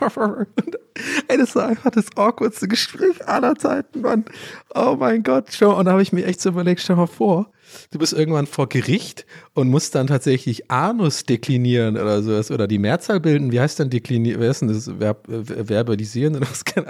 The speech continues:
Ahnung. Oh Mann, ey, ja. Ähm, und dann so ein Staatsanwalt. „Ja, Herr O'Sullivan, äh, wo waren Sie am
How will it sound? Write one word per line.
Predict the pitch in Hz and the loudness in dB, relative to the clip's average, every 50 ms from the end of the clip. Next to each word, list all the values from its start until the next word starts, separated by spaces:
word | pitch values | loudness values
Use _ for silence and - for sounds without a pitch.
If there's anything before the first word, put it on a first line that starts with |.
| - - | -6 -6
Ahnung. | - 339 370 - _ _ _ _ _ _ _ _ _ - - - - - - - - 226 233 240 - - _ - - | -6 -6 -8 -10 _ _ _ _ _ _ _ _ _ -20 -20 -18 -16 -16 -16 -18 -18 -20 -20 -20 -20 -20 _ -10 -4
Oh | - - 226 226 214 208 | -2 0 2 2 2 2
Mann, | 226 208 208 196 | 2 0 2 2
ey, | 190 - - 190 190 | 2 2 2 2 2
ja. | 180 170 165 185 202 202 196 180 165 156 156 | 4 4 4 4 4 2 2 0 0 0 0
Ähm, | 147 139 - - _ - - _ - - - _ _ - | 0 -2 -4 -14 _ -16 -16 _ -18 -20 -20 _ _ -2
und | 139 | 0
dann | 135 131 | 0 2
so | 120 127 | 2 0
ein | 117 | -2
Staatsanwalt. | - - 117 120 120 - 127 110 107 104 - - 92 92 - - - - - _ | -2 -2 -2 -2 -2 -2 -4 -4 -4 -6 -6 -8 -10 -10 -12 -20 -20 -20 -18 _
„Ja, | - 151 190 220 240 262 269 - _ _ _ - | -2 0 0 0 0 -2 -6 -8 _ _ _ -10
Herr | - 190 196 | -4 -4 -2
O'Sullivan, | 185 - - 226 208 165 143 143 165 175 196 302 - - | -2 -2 -2 -2 -2 -2 -4 -4 -6 -8 -10 -14 -18 -16
äh, | - - - - - - - | -16 -14 -14 -14 -14 -12 -10
wo | 156 139 160 226 220 | -6 -2 -2 -2 0
waren | 233 233 277 339 277 196 | -2 -4 -4 -4 -6 -4
Sie | 214 220 220 220 - - - | -4 -4 -4 -4 -6 -6 -4
am | 190 190 190 190 190 190 190 185 185 196 - | -2 -2 -2 -2 -4 -4 -6 -6 -8 -8 -10